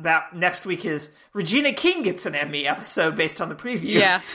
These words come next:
Speaker 1: <laughs> Um, so I think, or at the very least, they both get nominated because of these episodes.
Speaker 2: Mm-hmm.
Speaker 1: Um, but I think that just the ways in which that this episode deals with trauma and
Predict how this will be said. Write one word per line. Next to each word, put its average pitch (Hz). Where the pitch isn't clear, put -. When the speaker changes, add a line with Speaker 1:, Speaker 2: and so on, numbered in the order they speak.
Speaker 1:
<laughs> 214
Um, 190
so 202
I 208
think, 220
or 185
at 214
the 202
very 196
least, 165
they 170
both 143
get -
nominated 107
because 143
of 135
these 127
episodes. -
Speaker 2:
Mm-hmm. 208
Speaker 1:
Um, 156
but 160
I 202
think 226
that 190
just -
the 202
ways 170
in 175
which 160
that 156
this -
episode 151
deals 143
with 139
trauma 131
and 135